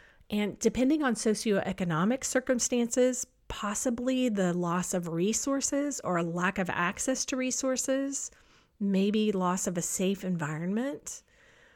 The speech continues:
Um, monumental moments like graduation, prom, birthdays, and family celebrations, which, as far as that's concerned, I have shared an article that, that kind of contains all of that. It's a great article.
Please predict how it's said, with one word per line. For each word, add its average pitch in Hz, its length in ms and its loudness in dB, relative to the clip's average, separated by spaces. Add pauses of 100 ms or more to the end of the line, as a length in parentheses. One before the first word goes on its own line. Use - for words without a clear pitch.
(260)
Um, 208 280 -4
monumental 247 720 6
moments 165 500 0
like 190 160 0
graduation, 202 1080 -2 (100)
prom, 226 680 -2 (260)
birthdays, 165 720 0
and 185 160 -6
family 214 320 0
celebrations, 185 1080 0
which, - 320 -2
as 220 120 0
far 233 140 6
as 247 120 4
that's - 260 4
concerned, 254 640 -2
I 196 140 0
have 196 320 -2
shared 196 480 0
an 185 180 -2
article 196 580 2
that, 170 340 -2
that 180 120 -6
kind 190 180 -2
of 175 80 -2
contains 196 400 0
all 196 220 2
of 180 140 0
that. 165 340 -2 (100)
It's - 160 -8
a 190 40 2
great 202 320 2
article. 190 580 0